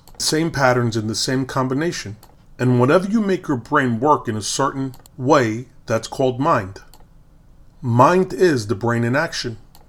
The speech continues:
So as you remind yourself every day who you think you are, you're causing your brain to fire in the exact same ways. And as they fire and wire in the same patterns, over time,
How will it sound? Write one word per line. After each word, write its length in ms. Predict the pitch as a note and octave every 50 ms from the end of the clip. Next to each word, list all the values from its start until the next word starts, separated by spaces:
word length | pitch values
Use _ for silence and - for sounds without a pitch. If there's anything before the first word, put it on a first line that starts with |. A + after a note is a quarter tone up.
| - - - - - -
So 280 | - - - D3+ D#3+ D3+
as 200 | C#3 A#2 G#2+ A#2
you 100 | D#3 F#3
remind 560 | F#3 F#3 D#3+ D3 C#3 C#3+ D#3+ F3+ F#3+ F#3 D#3
yourself 840 | A#2+ A#2+ A2 - - - C#3 A#2 G2+ G2 - - - - - - - - - - - - - - - - - - -
every 400 | D3 D3+ D3 C3 C#3 D#3 F3 E3+
day 440 | D3 D3 A#2+ A2 G#2 G2 A2+ B2 - - - - - - - _ - - - -
who 220 | - - E3 F3+
you 160 | D3+ C#3+ D3
think 360 | B2 - - C#3+ B2+ B2 -
you 160 | B2 A2 G#2 C3
are, 420 | D3+ C#3 A#2 G2+ G#2 A2 - - - -
you're 200 | - D3 F3 F#3
causing 420 | F3+ - F#3 G3+ G3+ F#3 D3+ C#3+ C3+
your 120 | C3 C3
brain 280 | A#2+ C3 D#3 E3 D3+ C3
to 100 | - -
fire 440 | G#2 - - - D3+ D#3 D3 C3 C3
in 140 | C#3+ C3 A#2+
the 140 | A2+ A2+ G#2+
exact 420 | G2+ G2+ G#2 A#2+ A#2+ B2 B2 -
same 320 | - - A#2 A2+ A2+ A#2
ways. 520 | C3 E3 E3+ C#3 A2 F#2+ F2+ - - - - - - - - - - - - - - - - - _ _
And 160 | - B2+ B2+ B2+
as 180 | B2 A#2+ G#2
they 120 | A2 B2 -
fire 500 | - - - C#3+ C#3 D3 D#3+ F3 F3+ F3+
and 220 | D3 C#3+ C#3 C3+
wire 340 | C#3+ D3+ E3 D#3 C3+ B2 A#2+
in 140 | - A2 A2
the 80 | A2
same 300 | G2+ - - C#3 C#3+ C#3
patterns, 680 | C3+ - D#3+ D3+ C3+ A2+ G2 G#2 G2+ - - - - - - - - - - - - - - - - - - -
over 300 | - B2+ B2+ B2 D3+ F#3+
time, 440 | F#3+ - - B2 A2+ G#2 G#2 A2 A#2+